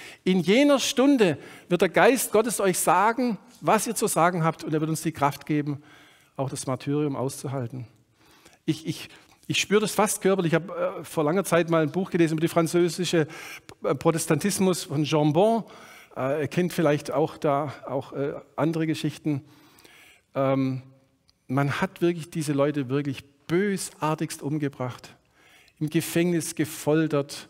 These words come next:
Dann haben sie auf dem Weg zur Richtstätte, ja meistens als großes Spektakel inszeniert wurde, haben sie Psalmen gesungen. Sie haben Gott noch gelobt auf dem Weg zum Tod. Dann hat man ihnen vorher im Gefängnis die Zunge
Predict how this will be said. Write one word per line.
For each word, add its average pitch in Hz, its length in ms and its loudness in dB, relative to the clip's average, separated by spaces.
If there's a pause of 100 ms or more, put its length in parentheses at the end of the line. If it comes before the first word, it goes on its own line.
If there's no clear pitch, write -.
(1040)
Dann 170 300 0
haben 196 140 0
sie 196 200 0
auf 156 140 0
dem 160 200 0
Weg 170 260 2
zur 151 160 -2
Richtstätte, 165 560 -2
ja 143 220 4
meistens 151 420 0
als 135 220 -2
großes 143 280 -2
Spektakel 160 720 0
inszeniert 151 560 0
wurde, 147 240 0 (320)
haben 165 280 2
sie 170 160 -2
Psalmen 202 540 0
gesungen. 151 420 -4
Sie 147 100 -2
haben 156 160 0
Gott 220 220 0
noch 208 180 -4
gelobt 170 340 0
auf 147 160 0
dem 143 160 -2
Weg 151 240 -2
zum 147 160 -6
Tod. 135 320 -8 (680)
Dann 151 180 0
hat - 160 -2
man 208 100 0
ihnen 175 220 0
vorher 190 400 0
im 165 160 0
Gefängnis 170 440 0
die 156 120 -6
Zunge 190 460 -4